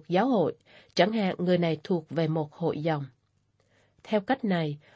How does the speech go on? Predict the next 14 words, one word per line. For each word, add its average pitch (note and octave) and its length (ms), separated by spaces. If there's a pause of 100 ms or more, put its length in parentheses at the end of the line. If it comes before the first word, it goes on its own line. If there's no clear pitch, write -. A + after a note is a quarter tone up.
(160)
ngoài G#3 180
một G3+ 200
tình G3 200
trạng F3+ 380
địa F#3 160
vị F3 320
chung B3+ 260
cho B3+ 120
tất D#4 240
cả E3+ 180
những G3+ 300
người F#3 200
được D#3+ 180 (100)
rửa D#3+ 140